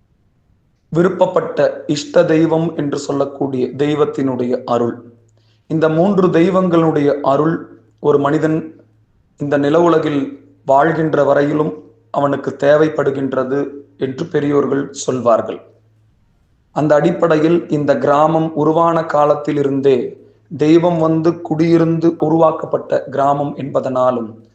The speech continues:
ஊருக்கு ஈசான்ய திசையில் காளி என சக்தியும் கால பைரவன் என சிவபெருமானும் இருவரும் நின்று அருள் செய்யக்கூடிய தலமாக இந்த கிராமத்திற்கு ஆதி தெய்வமாக காளியும் கால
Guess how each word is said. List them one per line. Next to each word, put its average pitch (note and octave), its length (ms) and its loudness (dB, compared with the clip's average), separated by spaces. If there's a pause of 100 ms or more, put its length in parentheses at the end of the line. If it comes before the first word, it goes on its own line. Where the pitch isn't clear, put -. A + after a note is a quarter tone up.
(500)
ஊருக்கு F3 500 2 (200)
ஈசான்ய E3 640 0
திசையில் D3 440 -4 (640)
காளி D3+ 380 4
என D3+ 160 2 (140)
சக்தியும் D3+ 560 -4 (500)
கால D3 300 2 (120)
பைரவன் E3 520 4
என D3 100 0 (100)
சிவபெருமானும் D3 800 0 (1080)
இருவரும் E3 520 4 (300)
நின்று E3 400 0
அருள் D#3 260 2
செய்யக்கூடிய D#3+ 640 0
தலமாக C3+ 500 0 (540)
இந்த C3 240 -4
கிராமத்திற்கு C#3+ 720 -2 (340)
ஆதி D3 280 2
தெய்வமாக C#3 720 -2 (640)
காளியும் D3 520 2
கால C3+ 260 2